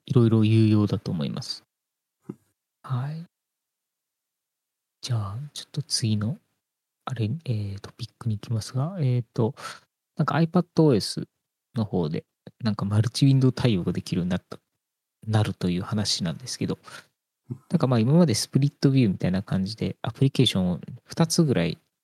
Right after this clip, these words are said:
Speaker 1: なんかこう、画面割り、比率でわ-、なんか割るみたいな感じで表示できて、えー、で、その表示の幅を変えるとスマホビューになったりとかみたいな、なんかそういう感じで微妙に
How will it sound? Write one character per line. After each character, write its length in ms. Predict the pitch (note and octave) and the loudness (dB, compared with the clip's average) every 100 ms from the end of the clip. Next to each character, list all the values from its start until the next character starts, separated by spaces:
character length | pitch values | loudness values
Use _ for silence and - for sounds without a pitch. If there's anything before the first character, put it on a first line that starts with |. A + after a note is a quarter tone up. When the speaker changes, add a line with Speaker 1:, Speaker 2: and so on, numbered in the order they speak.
| _ - | _ -6
Speaker 1:
な 100 | G#2+ | -4
ん 20 | |
か 100 | G2 | -4
こ 160 | - E2 | -6 -8
う、 60 | D2 | -2
画 140 | G#2+ | 2
面 240 | A2+ C#3 C3+ | 4 6 4
割 180 | B2 | 2
り、 60 | C3+ - | -2 -6
比 160 | - | 0
率 400 | D3 D3 D3+ C#3+ | 2 4 4 6
で 100 | C#3 | 6
わ-、 160 | C3+ C#3+ - | 4 2 0
な 100 | B2 | 0
ん 20 | |
か 100 | G2+ | 2
割 220 | G2 G#2+ | 2 4
る 20 | A#2 | 4
み 120 | A#2+ | 2
た 100 | F#2 | 0
い 40 | |
な 120 | G#2 | -2
感 180 | - G2 | -2 -2
じ 140 | G2 F#2+ | -2 -6
で 160 | - _ | -8 _
表 80 | - | -2
示 220 | A2+ G#2 | 0 0
で 100 | G2+ | -2
き 100 | - | -4
て、 180 | - - _ _ _ _ _ _ - - _ _ _ _ _ - | -8 -8 _ _ _ _ _ _ -20 -20 _ _ _ _ _ -2
え 380 | A#2 G#2+ G#2 G#2 | 2 2 2 2
ー、 20 | |
で、 80 | A2+ | 2
そ 180 | - B2 | 2 2
の 260 | C3 C3+ | 2 0
表 120 | B2+ | 0
示 320 | - D3+ C#3+ D3 | 4 4 6 4
の 60 | |
幅 260 | - C#3 C#3 | 4 4 4
を 100 | C3+ | 2
変 200 | - B2+ | 4 4
え 20 | |
る 100 | B2 | 4
と 240 | - E2+ - | 0 -4 -4
ス 280 | - - A#2+ | -4 0 2
マ 80 | A2+ | 4
ホ 140 | C3 | 4
ビ 180 | B2 A2+ | 6 4
ュ 20 | |
ー 20 | |
に 80 | G2 | 4
な 120 | G2 | 2
っ 20 | |
た 180 | F#2+ - | 0 -2
り 80 | G2 | -6
と 100 | - | -4
か 120 | - - | -4 -4
み 160 | A2+ | -4
た 120 | - | 0
い 60 | F2+ | 0
な、 100 | G2 | 2
な 80 | G#2 | 2
ん 20 | |
か 80 | - | 2
そ 140 | - | 0
う 20 | |
い 40 | A2+ | 2
う 20 | |
感 120 | A2 | 2
じ 140 | A2 G#2 | 2 0
で 60 | |
微 80 | A2 | 4
妙 100 | A#2+ | 4
に 220 | A2+ G#2 | 4 2